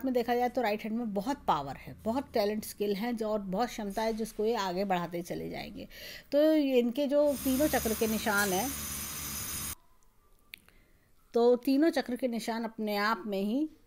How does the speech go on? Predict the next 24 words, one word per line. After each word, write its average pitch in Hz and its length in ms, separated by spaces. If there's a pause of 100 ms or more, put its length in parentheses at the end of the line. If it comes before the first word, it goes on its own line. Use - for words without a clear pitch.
(100)
एक 247 500 (120)
काबिलियत 196 440
शो 185 200
करते 170 340
हैं। 165 100
तो 208 80
पांच 208 280
चक्र 214 280
के 202 120
निशान, 185 420 (320)
अब 208 80
ये 214 60
देखिए 214 240
विल 220 160
पावर 190 380
again 208 220
अच्छी 190 360
है, 185 140
लॉजिक 208 360
प्लानिंग 196 380
पे 262 80
थोड़ा 247 300
सा 175 160
वर्क 165 200